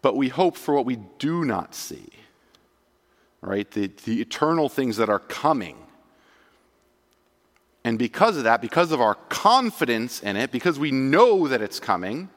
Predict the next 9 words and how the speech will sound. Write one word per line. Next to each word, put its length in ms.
we 140
wait 300
for 300
it 60
with 200
patience. 680
Verse 200
twenty-five. 720
It's 140